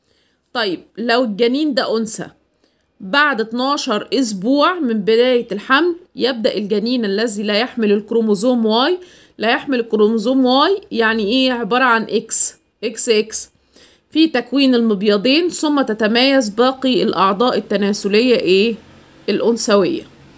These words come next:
في سؤال كده أنا حابة إنكم تجاوبوا عليه. ظل تحديد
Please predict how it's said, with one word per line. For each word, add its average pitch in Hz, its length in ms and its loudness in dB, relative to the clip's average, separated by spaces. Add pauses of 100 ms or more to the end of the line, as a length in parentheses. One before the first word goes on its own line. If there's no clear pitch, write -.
(2250)
في 320 160 0
سؤال 269 380 -2
كده 269 300 2
أنا 240 120 0
حابة 262 600 0
إنكم 226 440 0
تجاوبوا 226 440 2
عليه. 202 380 -2 (2250)
ظل 285 380 0
تحديد 214 640 -2